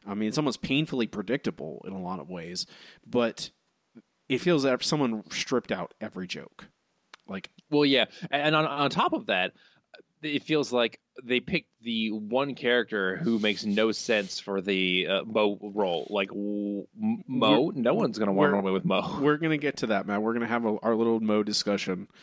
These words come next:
Speaker 1: when that reveal comes, which is not too long, uh, not too far into the episode, to be perfectly honest.
Speaker 2: Yeah.
Speaker 1: Uh, it's, this episode starts with, uh, the first weird thing, the first of many strange choices this episode of things this episode does,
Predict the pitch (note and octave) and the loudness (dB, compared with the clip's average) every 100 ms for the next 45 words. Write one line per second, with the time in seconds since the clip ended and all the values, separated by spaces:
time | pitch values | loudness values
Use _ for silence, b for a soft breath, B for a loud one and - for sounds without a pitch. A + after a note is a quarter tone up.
0 | B B G#2+ G#2 G2 G2+ F#2 - A#2 G2 | B B -4 -2 -2 -4 -6 -4 0 0
1 | F#2 F2 - F2+ F2 - _ - A2 C#3 | 0 -4 -6 -8 -8 -10 _ -8 -4 0
2 | C#3+ B2 A#2 G2+ F#2+ G2+ - - A2+ - | 0 0 0 0 -2 -4 -12 -8 -8 -4
3 | G#2 C3+ C#3 - A#2+ A2 G2 F2+ F#2 - | -2 0 0 -2 -2 0 -2 -4 -6 -6
4 | - - - - - - - - - - | -12 -16 -16 -14 -14 -12 -12 -12 -18 -8
5 | C3+ B2+ - - B B B B B C3 | -2 -2 -4 -12 B B B B B 0
6 | C3+ D3 E3+ - F3 F#3 C4+ C4 A#3 A#3+ | 2 2 0 -2 -2 2 2 2 2 2
7 | A#3 G#3+ F#3+ - E3+ D#3 D#3 - C4 G#3+ | 0 2 0 2 0 2 -2 2 2 2
8 | C#3 A#2 C3+ A3 A#3+ G3+ D#3 A#2+ G#2+ B2 | -2 -2 2 4 6 4 2 -4 -2 -2
9 | F#3 - F3 - C4+ - D#3+ C#3 D#3 E3+ | -4 -4 -4 0 0 2 0 2 2 2
10 | - D#3 C#3+ B2+ - B2+ A#2+ A#2+ G#2+ A#2 | 2 2 2 0 0 2 2 0 0 -2
11 | A#2 A#2 - A2 G2 G#2+ - A#2 G#2+ A2+ | 0 -2 0 -2 -2 -4 -2 -2 -2 -4
12 | A2 B2 A2+ G2 F2+ F2 - | 0 0 -2 -6 -8 -10 -12